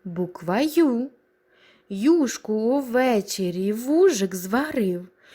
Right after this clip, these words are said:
Юшкою равлика він пригостив. Буква Я.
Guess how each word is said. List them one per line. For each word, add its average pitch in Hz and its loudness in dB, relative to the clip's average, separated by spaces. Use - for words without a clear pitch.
Юшкою 196 0
равлика 285 2
він 220 0
пригостив. 202 -2
Буква 240 -2
Я. 180 0